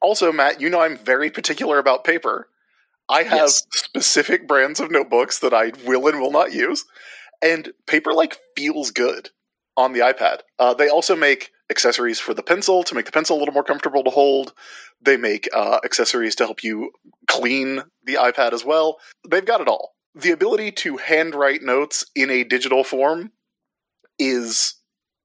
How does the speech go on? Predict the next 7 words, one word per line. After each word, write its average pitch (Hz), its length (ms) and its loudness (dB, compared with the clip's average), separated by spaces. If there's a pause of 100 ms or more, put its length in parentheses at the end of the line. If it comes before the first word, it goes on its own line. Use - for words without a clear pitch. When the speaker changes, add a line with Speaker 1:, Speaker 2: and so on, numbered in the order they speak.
(100)
Speaker 1:
great 120 360 0
to 143 80 -4
begin 123 300 0
with, 175 320 -2 (640)
but 123 240 4
getting 147 360 0
that 123 280 2